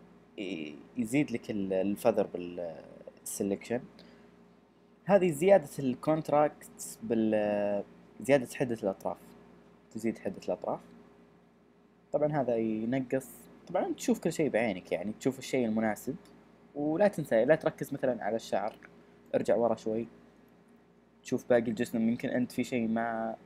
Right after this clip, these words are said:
طبعًا على حسب أنت.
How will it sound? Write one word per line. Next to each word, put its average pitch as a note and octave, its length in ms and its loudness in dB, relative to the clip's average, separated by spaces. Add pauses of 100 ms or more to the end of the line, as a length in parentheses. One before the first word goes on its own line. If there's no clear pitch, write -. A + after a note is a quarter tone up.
(600)
طبعًا C3 300 4 (460)
على A#2 140 4
حسب C3 300 -4 (480)
أنت. B2 320 -6